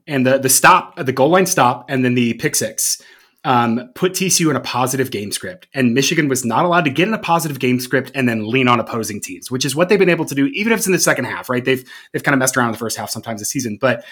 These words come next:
the worry was if T C U can get into, or if Michigan can get into a positive game script,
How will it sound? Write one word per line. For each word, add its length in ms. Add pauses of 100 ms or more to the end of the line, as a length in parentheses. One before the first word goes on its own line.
(200)
the 80
worry 360
was 380
if 180
T 160
C 140
U 80
can 180
get 200
into, 420
or 80
if 140
Michigan 300
can 40
get 180
into 280
a 20
positive 380
game 160
script, 320